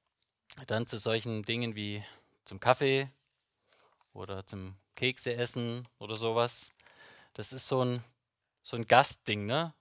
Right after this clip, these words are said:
Ich besuche jemanden, ich schau mal bei jemandem vorbei, ist meistens eine nette Kleinigkeit, eine nette Geste, einfach ein bisschen Gemeinschaft haben. Ein Besuch ist für uns etwas Marginales, wichtig und schön,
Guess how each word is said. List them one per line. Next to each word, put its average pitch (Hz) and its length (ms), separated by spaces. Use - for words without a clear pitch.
Ich - 260
besuche 135 400
jemanden, 104 340
ich 101 80
schau 123 140
mal 123 100
bei 120 140
jemandem 123 260
vorbei, 147 400
ist - 160
meistens 131 400
eine 135 140
nette 180 260
Kleinigkeit, 170 800
eine 156 100
nette 151 300
Geste, 143 960
einfach 156 280
ein 147 80
bisschen 143 240
Gemeinschaft 139 640
haben. 127 360
Ein 147 80
Besuch 208 460
ist 196 180
für 180 140
uns 196 300
etwas 151 540
Marginales, 127 960
wichtig 214 500
und 196 100
schön, 190 460